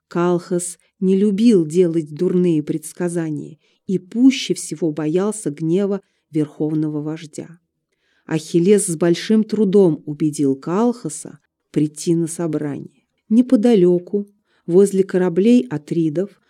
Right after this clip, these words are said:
вспыхнули солнечные блики на золоте вооружения. Это показалась группа военачальников ахейского войска. Впереди шел верховный вождь Агамемнон.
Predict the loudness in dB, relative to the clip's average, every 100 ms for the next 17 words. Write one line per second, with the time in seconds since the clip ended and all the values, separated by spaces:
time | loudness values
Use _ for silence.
0 | _ -14 -10 0 0 4 2 4 2 2
1 | 2 2 0 -2 0 0 -2 -2 0 -2
2 | 0 -4 0 2 0 0 -2 -2 0 -2
3 | -4 -2 -4 -4 -8 -14 _ _ _ 4
4 | 4 2 -2 -2 0 2 2 2 2 0
5 | 2 2 2 2 4 4 2 -2 -2 0
6 | 2 0 -2 -4 -4 -6 0 2 2 -2
7 | -4 -4 -2 -2 -4 -6 -14 -20 -20 _
8 | _ _ _ _ _ -10 0 2 2 0
9 | 2 6 4 4 _ _ -12 -4 2 4
10 | 4 4 2 0 2 4 4 4 2 0
11 | 0 0 0 -2 -10 -8 -6 -2 -2 -4
12 | -6 -12